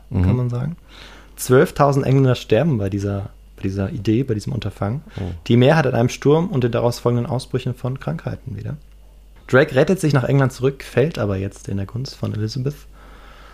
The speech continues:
Speaker 2: Und, ähm, ja, was meinst du, was macht Drake jetzt noch?
Speaker 1: Ähm, ich
Speaker 2: Nachdem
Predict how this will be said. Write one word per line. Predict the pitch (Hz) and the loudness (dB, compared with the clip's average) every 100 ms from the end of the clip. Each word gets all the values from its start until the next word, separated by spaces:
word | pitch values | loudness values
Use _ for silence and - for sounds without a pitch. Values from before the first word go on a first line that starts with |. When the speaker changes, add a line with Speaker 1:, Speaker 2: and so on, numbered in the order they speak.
| - - | -20 -4
Speaker 2:
Und, | 117 117 120 | 0 2 4
ähm, | 120 117 117 120 - - - - - - | 4 4 2 0 -4 -18 -20 -20 -10 0
ja, | 139 151 - - - - - - | 2 2 -4 -20 -20 -20 -10 -6
was | 113 | 0
meinst | 120 160 | 0 0
du, | 123 | 0
was | 131 | 0
macht | 139 127 | -2 2
Drake | 123 127 120 | 4 4 2
jetzt | 131 - | -2 -4
noch? | 156 - - - - - - - 104 | -6 -6 -20 -20 -20 -20 -20 -4 2
Speaker 1:
Ähm, | 95 90 90 90 90 - | 4 4 2 0 -2 -6
ich | - - - 147 | -10 -10 -6 -4
Speaker 2:
Nachdem | - 120 120 120 | -4 -2 0 -2